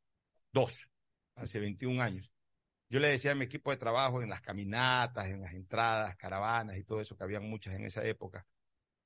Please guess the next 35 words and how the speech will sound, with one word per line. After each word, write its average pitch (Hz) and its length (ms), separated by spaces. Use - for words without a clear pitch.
que 123 80
el 120 140
centro 170 580
era 143 180
vital. 135 420
El 107 160
centro 131 360
era 127 140
un, 135 300
un, 123 240
un 120 120
sector 131 320
muy 143 140
nervioso. 131 680
Pues 107 140
en 110 60
el 107 80
centro 139 320
tú 151 160
concentrabas 127 600
a, 98 60
a 98 40
mucha 127 340
gente, 123 420
gente 131 440
que - 100
está - 160
en 123 80
el 113 140
día 120 160
a - 20
día, 127 240
en 107 100
el 98 140
trabajo, 104 600